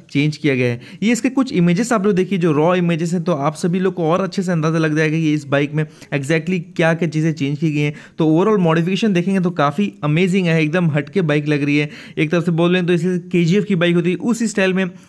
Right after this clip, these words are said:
इसको यहाँ पे मॉडिफाई किया गया। हालांकि इस बाइक के जो फ्यूल टैंक नीचे काफ़ी सारे जो कंपोनेंट्स हैं, उसको भी अभी अच्छे से इसको मैनेज करते हैं, तो शायद इस बाइक का नीट, अ, जो लुक है, वो काफ़ी ज़्यादा और भी यहाँ पे neat and clean यहाँ पे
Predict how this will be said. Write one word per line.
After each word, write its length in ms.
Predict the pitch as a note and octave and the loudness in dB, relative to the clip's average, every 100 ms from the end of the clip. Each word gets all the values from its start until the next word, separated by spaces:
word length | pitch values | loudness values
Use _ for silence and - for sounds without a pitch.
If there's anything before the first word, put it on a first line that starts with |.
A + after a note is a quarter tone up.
| - | -8
इसको 240 | E3 G3 | -4 0
यहाँ 200 | F3+ D#3 | 2 2
पे 140 | C#3+ F3+ | 0 0
मॉडिफाई 400 | D3 C#3+ D3 D#3+ | 2 0 0 -2
किया 200 | D#3 D3 | 0 0
गया। 100 | C#3+ - - - | 0 -2 -8 0
हालांकि 380 | F3 F#3+ A3+ G#3+ - | 0 2 0 -2 -6
इस 160 | F3 E3 | -4 -2
बाइक 260 | C#3+ E3 F3 | 0 0 0
के 120 | G#3 | 2
जो 140 | G#3+ | 2
फ्यूल 360 | G#3 - G3 G3+ | 0 -2 0 2
टैंक 200 | G3+ G3+ | 0 0
नीचे 160 | G3 | 0
काफ़ी 340 | G3 D#3 D3+ G#3 | 0 -2 0 0
सारे 220 | G3+ F#3+ | 0 0
जो 100 | F#3+ | 0
कंपोनेंट्स 580 | F#3 D#3+ D3+ F3 F#3 F#3 | 0 0 0 0 0 0
हैं, 80 | E3 | -2
उसको 280 | D#3 G#3+ | -2 -2
भी 120 | G3+ G3+ | 0 0
अभी 240 | E3 F#3+ | 0 0
अच्छे 180 | F3+ G3 | 0 -2
से 100 | G3 | -2
इसको 180 | F3+ F3+ | -2 -2
मैनेज 320 | C3+ C#3+ D#3 | 0 0 -2
करते 200 | F3 F3 | -2 -2
हैं, 80 | E3 | 0
तो 60 | |
शायद 180 | E3+ E3 | 0 0
इस 100 | D#3+ | -2
बाइक 240 | C#3+ D3+ | -2 -2
का 80 | D#3 | 0
नीट, 400 | D#3+ E3 E3 - | -2 -2 -6 -10
अ, 200 | C3+ D3 | -4 -2
जो 160 | C#3+ D3 | 0 0
लुक 260 | C#3 F#3 | 2 0
है, 100 | F3+ F3 - F#3 | -2 -6 -6 -4
वो 80 | |
काफ़ी 320 | F#3 D#3+ D3+ F3+ | 0 0 0 -2
ज़्यादा 200 | E3+ E3+ | -2 -2
और 280 | C#3+ D3+ | 0 0
भी 120 | D3 E3+ | 0 0
यहाँ 160 | C3+ | 0
पे 160 | C3 E3+ | -2 -2
neat 380 | C#3 C3 C3+ D3 | 0 -2 -2 -2
and 180 | D3 | -4
clean 220 | D3 D#3+ - - - | -4 -4 -6 -12 -2
यहाँ 140 | C#3 | 0
पे 200 | C#3 F#3+ | 0 -4